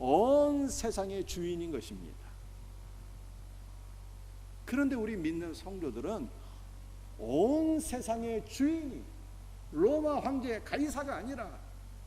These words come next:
참 하나님이신 우리 주 예수 그리스도임을 볼 수 있는 영안이 있어야 될 것을 믿으시길 바랍니다. 따라서 우리 주 예수 그리스도는요,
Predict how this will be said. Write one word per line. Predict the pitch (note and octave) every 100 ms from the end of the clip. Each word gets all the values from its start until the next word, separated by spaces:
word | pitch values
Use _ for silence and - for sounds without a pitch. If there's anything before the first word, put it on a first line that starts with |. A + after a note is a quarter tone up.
| -
참 | - - D#4
하나님이신 | D4 - D#4+ D#4 C#4 A#3 - D3 G#2+ - - -
우리 | E3+ D4 D4+
주 | D4 B3 G3
예수 | F#3 D#4+ D#4 - C4+ B3
그리스도임을 | - E4 D#4 D4 A3+ C4 F4 D#4+ F#3+ C3+ - -
볼 | - D4+
수 | C#4 C#4
있는 | A#3 C4+ C#4 G#3 - - D#3
영안이 | A#3 D#4 E4 D#4 A#3 G3+ - - -
있어야 | A#3 C4+ E4 D4+ C4+
될 | B3 A#3+
것을 | G#3 G#3
믿으시길 | E3+ C#4 D4+ G#3 - G#3+
바랍니다. | G#3 B2+ G#2 - - - - - - - - - - - - - - - - - - - - - - - - - - - - - - - - - - - - - - - - - - - -
따라서 | - F3+ G3 G3
우리 | F3+ E3 E3+
주 | E3+ C#3+
예수 | D#3+ -
그리스도는요, | C#3 C3+ C3 B2 A#2 F3+ F2